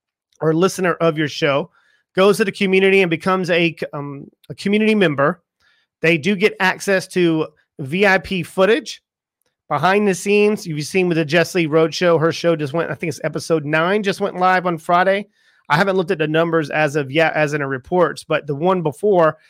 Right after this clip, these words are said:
had over about ninety-something thousand downloads, which is absolutely insane. And the reason why I'm bringing her show up is that that's the one show that we have put through our engagement groups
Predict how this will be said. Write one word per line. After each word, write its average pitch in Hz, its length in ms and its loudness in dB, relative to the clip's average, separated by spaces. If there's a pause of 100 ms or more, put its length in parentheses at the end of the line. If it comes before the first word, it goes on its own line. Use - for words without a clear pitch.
(140)
had 170 160 0
over 170 140 4
about 160 240 2
ninety-something 170 720 -2
thousand 156 480 0
downloads, 143 520 0
which 151 160 -2
is 147 180 -6
absolutely 170 640 0
insane. 170 540 -2 (580)
And 160 100 -2
the 151 80 -2
reason 226 280 2
why 196 100 4
I'm 185 120 0
bringing 180 260 0
her 180 280 2
show 165 300 2
up 170 320 2 (320)
is 151 160 -2
that 165 180 -2
that's 175 240 0
the 170 120 -2
one 208 300 0
show 214 320 2
that 156 120 -4
we 160 140 -2
have 180 300 0
put - 200 -2
through 185 160 0
our 165 220 4
engagement 160 640 -2
groups 156 460 -6